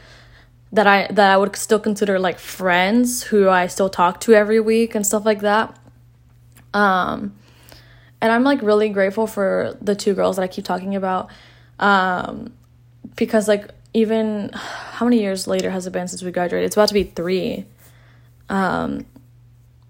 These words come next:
three years later, afterwards, like, we're still friends. We still hang out. Like, one of us is away, and so every time they come back, we try to, like, hang out and stuff like that. And so the three of us has, have really stayed together, which is nice.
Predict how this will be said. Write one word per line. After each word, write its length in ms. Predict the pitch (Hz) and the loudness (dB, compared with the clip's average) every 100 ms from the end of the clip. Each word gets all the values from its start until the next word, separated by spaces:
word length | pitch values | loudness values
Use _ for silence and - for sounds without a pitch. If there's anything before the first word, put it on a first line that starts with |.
| - | -10
three 160 | - 214 | -2 0
years 200 | 208 190 | 0 -2
later, 280 | 180 185 196 | -2 -2 -2
afterwards, 680 | 170 185 - 226 233 233 220 | -2 -2 -4 -2 0 0 -2
like, 180 | 190 190 | -4 -4
we're 120 | 185 | -6
still 240 | - 180 | -4 -4
friends. 480 | 180 180 180 185 185 | -2 -2 -2 -4 -6
We 80 | 185 | -8
still 200 | - 185 | -4 -4
hang 220 | 190 185 | -2 0
out. 140 | 180 | 2
Like, 140 | 214 214 | 4 2
one 140 | 208 | 2
of 100 | 214 | 4
us 120 | 226 | 2
is 120 | 226 208 | 4 2
away, 640 | 185 175 170 185 190 202 | 2 2 2 0 -2 -6
and 120 | - 190 | -8 -4
so 80 | |
every 160 | 180 190 | -4 -4
time 140 | 196 | -4
they 100 | 196 | -4
come 200 | 180 185 | -4 -6
back, 220 | 175 175 190 | -4 -4 -4
we 80 | |
try 220 | 180 185 180 | -6 -4 -4
to, 160 | - | -4
like, 200 | - - | -6 -8
hang 240 | 185 180 180 | -8 -8 -6
out 380 | 185 190 - - - - - - - - | -4 -6 -8 -18 -20 -20 -20 -20 -20 -4
and 120 | 226 | 0
stuff 200 | 233 226 | 0 2
like 140 | 240 233 | 0 2
that. 400 | 226 233 233 - | 2 4 2 -2
And 180 | 208 208 | -2 0
so 560 | - 196 190 190 185 - | 2 2 2 -2 -8 -6
the 80 | 202 | 0
three 180 | 214 226 | 4 6
of 80 | |
us 120 | 214 202 | 4 2
has, 140 | 190 | -4
have 260 | 202 196 190 | -4 -4 -2
really 220 | 185 185 | -2 -2
stayed 300 | - 180 170 | -4 -8 -6
together, 420 | 180 185 180 180 | -8 -6 -4 -4
which 140 | 175 175 | -4 -6
is 140 | 175 | -8
nice. 520 | 185 175 160 - - | -8 -6 -6 -8 -16